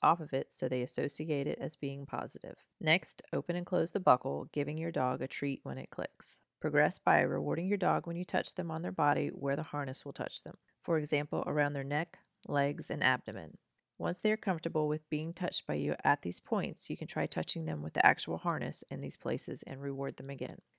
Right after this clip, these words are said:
The next step to try is moving the harness toward your dog's head and feed them through the harness where they will put their head through. We may not think about it as we are doing it, but sticking something over your dog's head might seem sudden and intimidating and cause anxiety.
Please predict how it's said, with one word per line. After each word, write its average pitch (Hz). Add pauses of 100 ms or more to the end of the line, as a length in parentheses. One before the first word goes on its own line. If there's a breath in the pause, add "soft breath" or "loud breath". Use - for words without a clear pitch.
(120)
The -
next 170
step 160
to -
try 143 (140)
is 147
moving 151
the 180
harness 151
toward -
your 160
dog's 151
head 156
and 143
feed 156
them 151
through 160
the 202
harness 156
where 139
they 139
will 135
put -
their 160
head 156
through. - (340)
We 170
may 180
not 208
think 180
about 165
it 165
as 147
we 156
are 170
doing 165
it, 135
but -
sticking 185
something 170
over 156
your 160
dog's 160
head 151
might -
seem 165
sudden 180
and 156
intimidating 147
and 151
cause 131
anxiety. 143